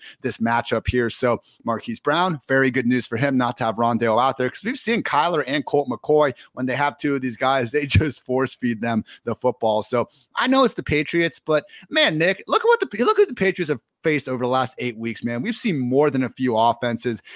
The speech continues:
in the Vikings, the Bills, even the Bears have all sorts of success. They shut down, they completely shut down Sam Ehlinger and Zach Wilson. Like, good job, man. But no, like, I'm not terrified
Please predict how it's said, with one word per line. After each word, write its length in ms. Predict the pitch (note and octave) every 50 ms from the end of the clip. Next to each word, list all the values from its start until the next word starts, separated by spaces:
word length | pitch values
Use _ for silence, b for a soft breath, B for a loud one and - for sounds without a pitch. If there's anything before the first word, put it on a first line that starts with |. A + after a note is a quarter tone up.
| B B B
in 180 | D#3 E3 E3+ D#3+
the 60 | C#3+
Vikings, 600 | A#2 G2 B2 B2 B2 B2 - B2 A#2 A2+ A2 G2+
the 80 | - A2+
Bills, 540 | G2+ F2+ - A#2+ A#2+ B2 A#2+ A2+ G#2+ G2+ C3+
even 220 | F#3 G#3 G#3 D#3
the 80 | B2+ G#2+
Bears 420 | F#2 - A#2+ C3 C#3+ C#3 B2 -
have 160 | A#2+ G#2 G#2+
all 160 | C3 C#3 C#3 -
sorts 260 | - D3 C3+ - -
of 60 | A2
success. 480 | G2 A2 - - - D3+ D3 C3+ - - B B B B
They 100 | G3+ G3
shut 300 | F#3 - - C4+ C#4 -
down, 420 | - A#3+ B3+ B3+ A#3 F#3+ C3+ B2+ -
they 120 | - A3 -
completely 480 | - G3+ - - - C4 A#3+ B3+ A3
shut 260 | - - A3+ G#3+ A3
down 240 | - G3 G3 G3 F3+
Sam 240 | - - F#3 F3+ E3+
Ehlinger 540 | E3 D#3+ D#3+ D#3+ D#3 B2+ D3 D3+ D3 C#3+ C#3
and 180 | C3 C#3 C3 A#2+
Zach 280 | A#2 C3+ C3 B2 -
Wilson. 340 | A2+ A2+ G#2+ G2+ - - F#2
Like, 160 | F#2 F#2 -
good 160 | - D3 C3+ A#2+
job, 320 | - B2+ A2 G2+ F#2+ -
man. 220 | G#2+ G#2 G#2 G2+
But 140 | G2 A2 B2+
no, 180 | C3+ C3 A#2 G#2+
like, 180 | G#2 G2+ -
I'm 100 | G#2+ A2+
not 220 | B2+ C#3 C3 - -
terrified 600 | - C3 B2+ A#2+ A#2 A2 - B2+ A#2+ A#2 G#2+ G2+